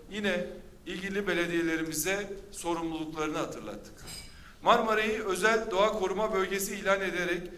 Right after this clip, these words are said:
çalışmalarımızın etkinliğini, verimliliğini, koordinasyonunu ve hızını arttırdık, güçlendirdik. Yüz elli ayrı noktada yedi gün yirmi dört saat Marmara Denizimizi izliyoruz.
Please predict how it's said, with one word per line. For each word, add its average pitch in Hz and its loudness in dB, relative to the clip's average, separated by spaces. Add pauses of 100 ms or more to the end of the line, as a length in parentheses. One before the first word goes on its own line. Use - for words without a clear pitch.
(360)
çalışmalarımızın 202 0 (220)
etkinliğini, 185 0 (260)
verimliliğini, 185 0 (200)
koordinasyonunu 175 -4
ve 151 -2 (380)
hızını 190 0
arttırdık, 160 -2
güçlendirdik. 117 -10 (360)
Yüz 214 -4
elli 185 0
ayrı 202 2
noktada 180 2 (260)
yedi 202 -2
gün 180 -6
yirmi 185 -4
dört 214 4
saat - -2
Marmara 175 2
Denizimizi 175 -4
izliyoruz. - -8